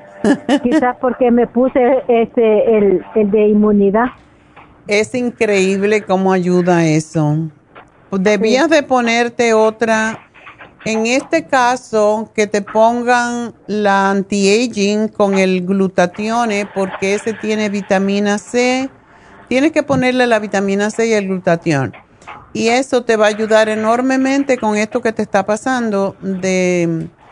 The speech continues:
Speaker 1: de la, de que
Speaker 2: El
Speaker 1: todavía
Speaker 2: tumor.
Speaker 1: tienes secuelas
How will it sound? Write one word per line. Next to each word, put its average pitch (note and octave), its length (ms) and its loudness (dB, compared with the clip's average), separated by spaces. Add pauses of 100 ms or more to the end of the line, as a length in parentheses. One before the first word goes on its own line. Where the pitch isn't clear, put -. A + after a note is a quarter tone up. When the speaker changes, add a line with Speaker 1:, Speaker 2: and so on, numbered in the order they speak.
(340)
Speaker 1:
de G3 300 0
la, F3+ 540 2 (1200)
de G3 320 0
que G3+ 100 -2
Speaker 2:
El G3+ 100 0
Speaker 1:
todavía G3+ 460 2
Speaker 2:
tumor. A#3+ 80 -2
Speaker 1:
tienes B3+ 280 -2
secuelas G#3+ 800 2